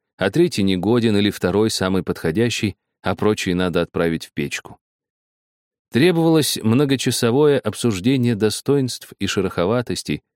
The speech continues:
чтобы все эти потраченные часы после превратились в убежденность или хоть подпирали ее плечами.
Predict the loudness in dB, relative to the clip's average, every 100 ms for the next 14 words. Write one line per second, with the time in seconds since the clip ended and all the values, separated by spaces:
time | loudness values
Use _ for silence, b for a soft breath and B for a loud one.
0 | _ _ -6 0 2 2 2 0 0 -2
1 | 0 0 0 -2 -2 -2 -2 0 0 0
2 | -2 -2 -2 0 2 0 0 -2 -2 -6
3 | _ -6 -2 0 0 -2 0 0 0 -2
4 | -2 -2 -2 -4 -4 -6 -4 -2 0 0
5 | -2 -2 -2 -4 -6 -8 -6 -6 -8 -16